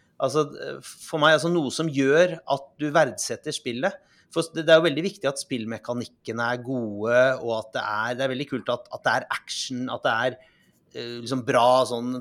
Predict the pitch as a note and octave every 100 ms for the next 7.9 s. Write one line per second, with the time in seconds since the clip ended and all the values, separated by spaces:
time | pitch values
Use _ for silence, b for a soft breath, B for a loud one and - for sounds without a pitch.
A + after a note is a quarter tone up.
0 | - C#3 A2 - B2 B2 B2 B2 A#2+ C3
1 | A2 A#2 B2 B2+ B2+ A#2+ C3+ B2+ B2 F3
2 | - B B - C#3+ C#3+ F3 D3+ D#3+ -
3 | C3 B2 C#3 D#3+ D#3 D#3 C#3+ D3+ D3+ A2+
4 | A#2 C3+ B2+ C#3+ A2+ C3 - A2+ G#2+ -
5 | F3 F3+ B2+ C3+ D3 D3 B2+ C#3+ D#3+ B2
6 | C3 C3 D3 D#3 D3 - - E3+ C#3+ D#3+
7 | D#3+ C#3 - F#3+ F3+ C#3 A2 G#2 B2+